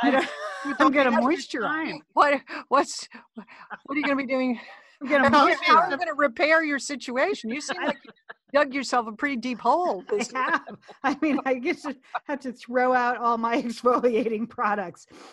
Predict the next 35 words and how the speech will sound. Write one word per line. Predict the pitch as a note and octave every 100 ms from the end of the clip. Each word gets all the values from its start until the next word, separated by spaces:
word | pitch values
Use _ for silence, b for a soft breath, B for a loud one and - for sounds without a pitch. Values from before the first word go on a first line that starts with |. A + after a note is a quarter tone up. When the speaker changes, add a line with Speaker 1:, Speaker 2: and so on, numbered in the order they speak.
| B -
Speaker 1:
I'm | A3
just | A3+ B3 B3+
gonna | A#3
get | G#3+ -
back | G#3+ G#3+ A3
on | G#3
the | G3
moisturizing | G3+ D#4+ - G#3 F3 E3+ E3+
train, | - F3 E3
I | D#3+
guess. | D#3 D3+ C#3 -
That's, | A3 A#3 - -
Speaker 3:
Mm-hmm. | E3+ E3
Speaker 1:
that's | A#3 C4 B3
what | G#3+
I'm | F#3+
doing. | F#3 A#3 D#3+ A#2+ _ B B B A#3+
And | C4
then | E4
I, | F4 C4+
I'd | D4+
like | F4+ F4+
to | D#4+
go | D4+
to | C#4
the | B3 A#3
zoo. | F#3+ E3 C3 _ G3+
If | A3+ _
there's | C4+ B3+
time, | - C4+ A3 G3+
Speaker 2:
Oh, |
Speaker 1:
I'd | G3+
also | G#3+ G#3+ F#4+
Speaker 2:
mm, | G#4+ B3 D#3
yes. | A#3+ G#4 F#4+ - -